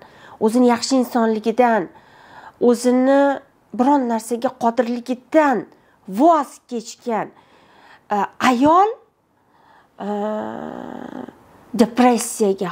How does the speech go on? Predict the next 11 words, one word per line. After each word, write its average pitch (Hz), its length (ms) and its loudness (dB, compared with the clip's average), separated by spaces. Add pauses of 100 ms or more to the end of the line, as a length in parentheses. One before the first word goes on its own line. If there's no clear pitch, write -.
(100)
xavotirga, 226 760 0 (460)
qo'rquvga 220 680 -2
tushadi. - 380 -12 (760)
Chunki 277 440 4 (340)
uning 240 260 4
baqirishlari, 214 1120 0 (580)
e, 202 80 2 (540)
e, - 400 -2
turmush 240 360 0
o'rtog'ini 233 460 -2 (100)
haqoratlari, 220 1080 -2